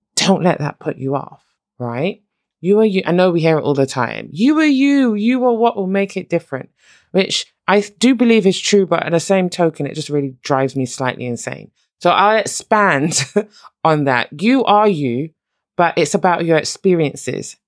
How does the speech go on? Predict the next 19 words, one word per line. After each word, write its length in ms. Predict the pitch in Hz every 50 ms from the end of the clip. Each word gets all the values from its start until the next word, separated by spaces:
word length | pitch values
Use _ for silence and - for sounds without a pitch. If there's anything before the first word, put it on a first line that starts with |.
| _ _ _ _ _ _ -
It's 140 | 170 156 185
about 260 | 160 175 165 147 151
your 120 | 165 165
unique 420 | 165 156 156 156 165 160 - - -
perspective. 880 | - - - - - 147 - - - - - - - - - - _ _ _ _ _ _ -
It's 220 | 170 165 156 -
about 600 | 208 175 147 196 185 180 180 180 175 170 - - _ _ _
what 200 | - 165 165 - -
interest. 640 | - 170 190 196 190 - - 147 131 123 - - -
Do 60 | 160
you 100 | 165 170
have 140 | 175 180 175
a 60 | 180
blend 320 | 160 135 - 165 170 175 160
of 100 | 156 139
interest 460 | 156 165 175 170 - 151 135 - -
that 140 | - - -
maybe 260 | 147 147 139 147 147
matches 680 | 139 139 143 147 147 - - 160 147 147 139 131 -